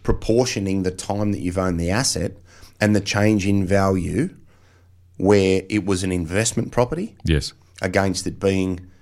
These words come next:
Speaker 1: your primary residence. So in
Speaker 2: Yes.
Speaker 1: that example, I'd be saying to people, "Hey, I moved out at this date. I got a valuation done.
Speaker 2: Hmm.
Speaker 1: I didn't live in it for ten years. And when I moved back into it, I got a valuation done." So that you've got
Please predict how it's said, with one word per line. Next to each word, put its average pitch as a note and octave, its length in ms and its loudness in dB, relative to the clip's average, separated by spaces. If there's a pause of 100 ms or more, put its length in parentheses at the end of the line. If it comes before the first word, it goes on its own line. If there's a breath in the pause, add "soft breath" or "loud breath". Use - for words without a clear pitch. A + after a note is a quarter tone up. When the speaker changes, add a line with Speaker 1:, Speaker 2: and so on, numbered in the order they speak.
(180 soft breath)
Speaker 1:
your G2+ 120 2
primary F#2 420 0
residence. F2 400 0
So F2+ 140 2
in F2 80 2
Speaker 2:
Yes. C#2 80 0
Speaker 1:
that A2+ 140 6
example, F2+ 480 -2
I'd F2 80 2
be E2 80 -4
saying F2+ 220 -2
to E2 60 -4
people, F2 360 -4 (220 loud breath)
"Hey, G#2+ 300 0
I F#2 100 2
moved A2 360 4
out G2+ 140 4
at - 140 -6
this F2+ 180 -4
date. F#2+ 300 0 (600 soft breath)
I - 60 -8
got F#2 200 2
a F2 40 4
valuation E2 640 0
done. C#2+ 200 -4 (320)
Speaker 2:
Hmm. D#2+ 300 2 (120)
Speaker 1:
I F2+ 100 0
didn't A2 280 4
live G2 160 2
in F#2 80 2
it G2 160 -4
for D#2+ 60 -8
ten F2 340 -2
years. A#2+ 420 -2 (920 soft breath)
And G2 100 0
when A2 120 6
I G#2 60 6
moved F#2 260 2
back E2+ 200 0
into G2+ 280 -2
it, A2 140 -2 (160)
I F2+ 60 -4
got F2+ 200 4
a E2+ 40 -2
valuation E2 640 -4
done." C#2+ 220 -8 (280 loud breath)
So - 180 2
that G2 140 -2
you've G2 240 -4
got G#2+ 380 -2